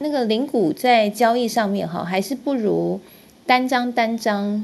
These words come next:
来得快速，哈，成交要能够成交成功，我觉得还是不如，呃，单张啦，哈。就譬如说你买的，我觉得相比之下，如果你是买一张这个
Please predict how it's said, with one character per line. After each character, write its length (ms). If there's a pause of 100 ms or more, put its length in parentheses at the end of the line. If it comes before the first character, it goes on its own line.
来 220
得 140
快 340
速， 400
哈， 160
成 280
交 340
要 160
能 140
够 100
成 320
交 400
成 460
功， 320
我 100
觉 160
得 180 (300)
还 140
是 100
不 180
如， 600
呃， 340
单 180
张 240
啦， 160
哈。 300
就 120
譬 120
如 80
说 140
你 100
买 220
的， 240 (460)
我 60
觉 120
得 20
相 240
比 80
之 180
下， 220
如 160
果 140
你 160
是 180
买 380
一 80
张 480
这 160
个 420